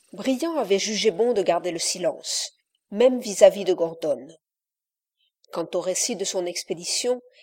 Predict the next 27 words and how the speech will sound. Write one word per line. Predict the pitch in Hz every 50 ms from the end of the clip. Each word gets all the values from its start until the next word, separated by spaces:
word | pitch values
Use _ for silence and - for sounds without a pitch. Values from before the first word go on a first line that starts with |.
| - - _ _ _
il | 233 233 247 247
le | 269
fit | 269 - 302 294 -
à | 240
ses | - - 220
camarades, | - 220 214 196 180 170 170 175 190 202 202 240 - - - _ _ _ _ -
alors | 196 190 196 226 240 -
réunis | - 202 233 240 233 214 196 202 226 208
dans | 185 165
le | 165 156 - -
hall. | 170 170 156 - - - - - _ _ _ _ _ _ _ _ _ _ _ _ _ _ _ _ _ _ _ _ _ _ _ _ _ _ _ _ _ _
Il | 196 202 196
décrivit | 226 285 285 - - 233 202 233 277 269
la | 214 185
côte | - - 247 254 240
orientale | 220 196 208 196 190 185 185 - 240 240 226 202 180
de | 156 190
l'île | 180 185 214 220 208 _
Sherman | - 214 190 170 196 202 233 254 269 247 247 262 _ _ _ - - _ _
sur | - - 247 247 -
toute | - 370 392 - 269
cette | - - 240 240 247 -
partie | - 208 196 - - - - 254 254
qui | _ - 226
circonscrivait | - - - 240 - - 240 233 226 - - - 214 196 170 214 240 233
Deception | 170 185 226 220 - - 190 - - - 196 170 170
Bay. | 170 165 175 165 143 120 123 135 -